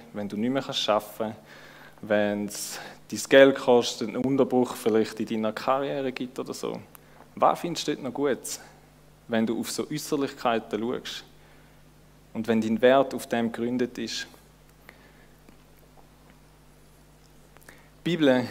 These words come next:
gibt uns eine andere Perspektive. Wenn wir da hineinschauen, dann gibt es uns zum Beispiel eine Perspektive, wo wir wissen, wo Gott sagt, hey, du kannst Freude finden in der Herausforderung, wenn dein Glaube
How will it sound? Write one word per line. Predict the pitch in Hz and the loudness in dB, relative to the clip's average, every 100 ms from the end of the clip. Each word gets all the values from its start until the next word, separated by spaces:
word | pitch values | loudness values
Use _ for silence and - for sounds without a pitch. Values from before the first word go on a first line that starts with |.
| - | -6
gibt | - 117 | -6 -4
uns | 117 | 0
eine | - | 0
andere | 113 131 135 | 2 -2 -2
Perspektive. | 131 127 120 - 117 - 107 104 110 | -2 -2 -2 -6 -8 -6 -6 -4 2
Wenn | 120 | 4
wir | 120 | 6
da | 123 | 4
hineinschauen, | 135 160 151 127 127 135 135 - - - - - - - - - - - - | 4 2 4 4 4 2 -2 -14 -20 -20 -20 -20 -20 -20 -20 -20 -20 -14 -2
dann | 123 | 0
gibt | 123 123 | 2 2
es | |
uns | 135 139 | 2 2
zum | - 131 | -2 0
Beispiel | 139 - | 0 4
eine | 123 | 4
Perspektive, | 123 120 117 117 - - 151 151 123 127 - - - - 120 | 4 2 2 -4 -6 -4 -2 0 0 0 -2 -10 -20 -14 2
wo | 120 | 4
wir | 120 117 113 - - | 6 4 2 -6 -16
wissen, | 120 175 170 - 147 - - - - - - - - - - - - - - | -8 -6 -4 0 0 -2 -14 -16 -20 -20 -20 -20 -20 -20 -20 -20 -20 -18 -6
wo | 110 | 4
Gott | 127 120 | 4 6
sagt, | 139 143 143 | 4 4 2
hey, | 135 117 123 - - | 2 2 0 -8 -12
du | 113 | -8
kannst | 117 - | -6 -6
Freude | - 117 123 156 160 | -6 0 4 4 0
finden | - 131 123 123 127 123 123 - - | -6 -4 -2 0 0 -2 -6 -10 -4
in | 113 | -2
der | 113 | -2
Herausforderung, | 135 135 131 123 120 117 117 110 | -4 -6 -4 0 0 0 -4 -4
wenn | 104 | -6
dein | 107 | -4
Glaube | 104 104 117 120 113 | 0 2 2 0 -4